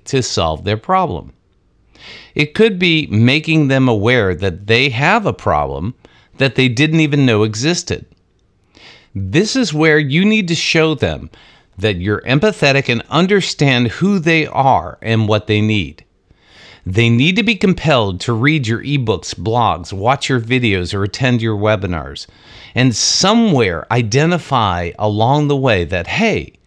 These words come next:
that's me they're talking to." This is where they start to like what you have and how you present it. The final marketing opportunity in the buyer's journey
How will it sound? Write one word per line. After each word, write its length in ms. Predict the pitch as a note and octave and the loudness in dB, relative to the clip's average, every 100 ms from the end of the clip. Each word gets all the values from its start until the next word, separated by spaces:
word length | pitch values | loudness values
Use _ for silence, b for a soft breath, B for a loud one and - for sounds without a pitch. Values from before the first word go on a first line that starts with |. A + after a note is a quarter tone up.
| _ _ _ _ | _ _ _ _
that's 460 | F#2+ G#2+ C3+ D3+ - | -4 0 0 -2 2
me 280 | C3 E3+ D#3+ | 4 4 0
they're 220 | G2 E2 | -2 -6
talking 480 | - D#2 D2 D2+ D2 | -4 -6 -6 -12 -12
to." 260 | - - - _ _ _ _ B B B B | -14 -16 -20 _ _ _ _ B B B B
This 520 | - F#2 G2 D#3 G3 | -8 -6 0 0 2
is 220 | B3+ G3+ D3 | 0 -2 0
where 340 | C#3 D3 D3 | 2 4 4
they 220 | C3 C3+ | 2 2
start 500 | A#2+ - C3+ B2 A2+ | 0 -2 0 0 -2
to 360 | - A#2 F#2+ F#2 B B - | -2 -2 0 -4 B B -12
like 640 | E2+ F2+ B2+ F#3+ G2 - - | -6 0 2 2 0 -4 -12
what 420 | F2+ G2+ B2 - | -4 0 0 0
you 120 | C#3+ | -4
have 580 | A2 C#3+ A2+ D2+ C#2 - - | -2 -2 0 -2 -8 -18 -4
and 200 | A2+ G#2 | -2 0
how 120 | G#2 | 0
you 220 | G2 F#2+ | 0 -2
present 480 | F2 G2+ F#2 G#2 D2+ | -2 -4 -2 -2 -4
it. 120 | - _ _ _ _ b b b | -12 _ _ _ _ b b b
The 200 | A2 C#3+ | -2 -2
final 440 | - F#3 G3+ B3 A#3+ | 0 0 2 2 2
marketing 600 | D3+ D#3 F3+ F3+ E3 - | 2 2 2 0 -2 -2
opportunity 960 | C3+ C#3 C3+ A#2 - C#3 C3 A#2 A2+ | -6 -4 -6 -4 0 0 2 0 -2
in 160 | E2+ G#2+ | -2 -2
the 60 | F#2 | -4
buyer's 560 | D#2 G2+ A2 A2+ G#2+ | -4 -2 0 0 -2
journey 520 | - G#2+ G#2 E2+ D#2 | -6 -4 -2 -4 -8